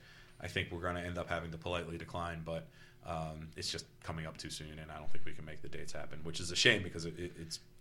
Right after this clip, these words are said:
a, a really cool offer, but, um, it's nothing like, like, that used to stress me out. Like, being, like, we were so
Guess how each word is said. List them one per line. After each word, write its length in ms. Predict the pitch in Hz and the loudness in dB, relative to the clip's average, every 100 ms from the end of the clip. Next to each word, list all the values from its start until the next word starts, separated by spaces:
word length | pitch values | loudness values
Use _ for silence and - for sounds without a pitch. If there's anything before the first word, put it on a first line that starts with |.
| - | -10
a, 100 | 85 76 | -10 -8
a 60 | 85 | -10
really 320 | 82 85 80 80 | -6 -6 -6 -6
cool 220 | 87 82 | -4 -2
offer, 300 | 85 82 80 | -2 -4 -10
but, 200 | 80 80 80 - - - - | -6 -8 -8 -16 -18 -16 -6
um, 440 | 85 80 78 78 - - - - - - | -4 -4 -6 -10 -14 -20 -20 -20 -18 -8
it's 240 | 110 - - - | -4 -4 -8 -10
nothing 520 | 120 117 110 110 107 104 | -2 4 4 4 0 2
like, 280 | 98 92 101 | 2 0 -2
like, 140 | 98 | 6
that 140 | 113 | 6
used 140 | 110 - | 6 0
to 80 | 104 | 0
stress 240 | 104 - | 0 -2
me 80 | 92 | -6
out. 140 | 73 - | -8 -10
Like, 300 | 98 92 - - - - - | -4 -4 -4 -14 -20 -20 4
being, 360 | 120 113 104 98 | 6 6 4 -2
like, 180 | 95 - 95 | -6 -6 -4
we 140 | 101 | -2
were 60 | 90 | 0
so 440 | - 113 104 101 | 2 4 6 4